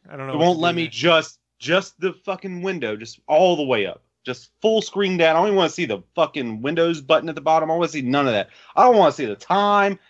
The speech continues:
Speaker 2: Just give me the sh-,
Speaker 1: Sorry,
Speaker 2: Go ahead.
Speaker 1: Mister Willie. So, it was
Speaker 2: Anger.
Speaker 1: it was serendipitous we talked Spider-Man, though, because I decided to wear a Spider-Man shirt today, which is all three of the Spider-Man logos.
Speaker 2: I have a Nintendo controller.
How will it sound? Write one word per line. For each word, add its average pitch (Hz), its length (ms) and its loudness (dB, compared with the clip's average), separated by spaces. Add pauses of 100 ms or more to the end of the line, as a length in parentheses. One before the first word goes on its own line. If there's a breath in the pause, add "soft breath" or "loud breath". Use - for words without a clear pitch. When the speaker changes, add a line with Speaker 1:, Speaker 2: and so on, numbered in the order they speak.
Speaker 2:
Just - 240 -10
give 277 140 -6
me 247 80 -4
the - 160 -10
sh-, - 240 -18 (420)
Speaker 1:
Sorry, 185 280 0
Speaker 2:
Go - 20 2
ahead. - 80 -4
Speaker 1:
Mister 143 200 -10
Willie. 135 380 -10
So, 175 360 -2 (340 soft breath)
it 214 160 4
was 208 180 2
Speaker 2:
Anger. 226 480 2
Speaker 1:
it 196 80 -4
was 180 140 0
serendipitous 226 720 0
we 202 80 -10
talked 202 240 0
Spider-Man, 190 480 -2
though, 180 140 2
because 160 380 -6
I 151 120 -2
decided 147 460 -6
to 156 120 -12
wear 147 400 -6 (300)
a 175 180 0
Spider-Man 165 560 -2
shirt 151 300 -8
today, 135 280 -10
which 135 220 -8
is 151 140 -6
all 165 160 2
three 160 180 -10
of 147 80 -10
the 156 80 -12
Spider-Man 123 460 -10
logos. 117 460 -16 (680)
Speaker 2:
I 139 60 -10
have 147 100 -12
a 143 40 -14
Nintendo 131 460 -14
controller. 113 540 -14